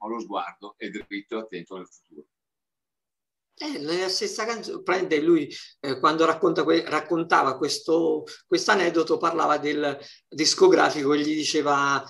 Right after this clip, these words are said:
Speaker 2: "Sei vecchio, scrivi a penna", in realtà poi fece un successo
Speaker 1: Eh.
Speaker 2: e forse disse:
Speaker 1: Eh.
Speaker 2: "Ho portato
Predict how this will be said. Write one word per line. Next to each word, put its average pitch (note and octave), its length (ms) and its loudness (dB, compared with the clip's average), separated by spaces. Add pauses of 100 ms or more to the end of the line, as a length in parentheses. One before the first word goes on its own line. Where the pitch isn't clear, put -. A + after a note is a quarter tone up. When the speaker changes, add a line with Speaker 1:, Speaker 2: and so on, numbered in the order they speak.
Speaker 2:
"Sei E3+ 200 4
vecchio, D#3+ 800 4 (200)
scrivi E3+ 400 2
a G3 120 4
penna", D3 460 0
in C#3 200 -4
realtà D#3 400 -4
poi C3 360 0 (200)
fece D3 240 2
un D#3 100 0
successo D3 680 2
Speaker 1:
Eh. C3 100 2
Speaker 2:
e B2 240 -2 (200)
forse G3+ 420 6
disse: D3+ 440 0
Speaker 1:
Eh. - 80 -14 (280)
Speaker 2:
"Ho E3 140 -2
portato F3 540 4